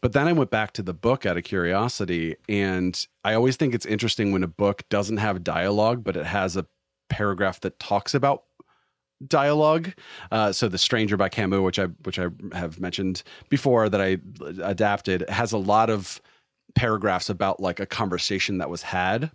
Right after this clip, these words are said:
but it doesn't actually have lines of dialogue. It's just like, "We talked about this and they said this."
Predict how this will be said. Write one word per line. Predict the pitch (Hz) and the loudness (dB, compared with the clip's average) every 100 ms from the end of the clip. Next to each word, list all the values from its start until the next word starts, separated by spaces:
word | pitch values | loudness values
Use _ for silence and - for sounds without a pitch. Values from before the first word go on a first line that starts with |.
| - | -2
but | 101 | -2
it | |
doesn't | 90 95 98 | 0 -2 -2
actually | 90 95 90 | -2 -4 -4
have | 90 85 82 - _ _ _ - | -2 -2 -2 -8 _ _ _ -2
lines | 98 82 78 | 0 0 -4
of | 80 | -2
dialogue. | 87 80 50 50 90 | 0 -2 -6 -12 -12
It's | 92 | -8
just | 104 | -6
like, | 104 | -4
"We | 127 | -2
talked | 147 139 | 0 0
about | 143 135 - | 0 0 0
this | - - | -4 -4
and | 95 87 95 | -8 -6 -4
they | 104 | -4
said | - 117 | -4 -6
this." | 123 | -6